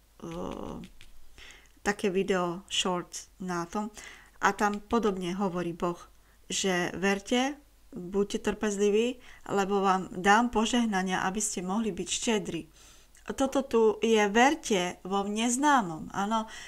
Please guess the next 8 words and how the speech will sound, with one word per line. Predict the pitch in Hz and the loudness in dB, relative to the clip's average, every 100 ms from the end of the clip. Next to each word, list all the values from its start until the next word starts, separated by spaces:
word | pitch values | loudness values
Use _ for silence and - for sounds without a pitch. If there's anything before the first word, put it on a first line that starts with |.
| - 285 | -6 2
To | |
je | 285 269 | 2 2
to, | 269 262 | -2 -2
že | 262 233 214 | 0 -2 -2
dôverujem | 170 185 185 196 202 214 233 294 320 - - - - | -2 0 2 2 4 6 4 2 -2 -8 -18 -18 -12
ako | 190 185 - 160 - | -12 -10 -12 -14 -14
Bohu | 151 170 185 247 294 - - - - - - | -10 -6 -2 -2 -4 -10 -20 -18 -18 -16 -6
a | 175 170 160 156 | -2 0 0 -2